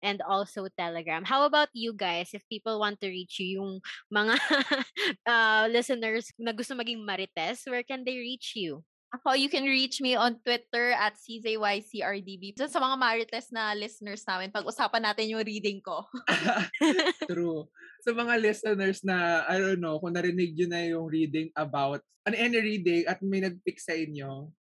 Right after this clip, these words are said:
Speaker 3: contact me. You can message me at amiel dot P N G on Instagram or at Amielaya on Twitter.
Speaker 1: And for me,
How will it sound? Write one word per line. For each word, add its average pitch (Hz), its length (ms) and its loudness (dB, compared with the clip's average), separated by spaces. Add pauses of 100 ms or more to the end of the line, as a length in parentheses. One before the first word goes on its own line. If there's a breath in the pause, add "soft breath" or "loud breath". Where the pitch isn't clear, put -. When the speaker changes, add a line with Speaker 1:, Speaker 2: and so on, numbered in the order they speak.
Speaker 3:
contact 247 400 0
me. 208 240 2
You 185 160 2
can 202 80 0
message 190 480 0
me - 80 -8
at - 240 0 (240)
amiel 175 320 2
dot 156 320 0
P 180 160 2
N 180 80 -2
G 156 160 -2
on 147 160 -4
Instagram 160 640 -2
or 143 240 -4 (160)
at 160 160 -4
Amielaya 156 640 0
on 147 160 -6
Twitter. 107 560 -14 (160)
Speaker 1:
And 302 560 2
for 277 160 2
me, 294 640 -2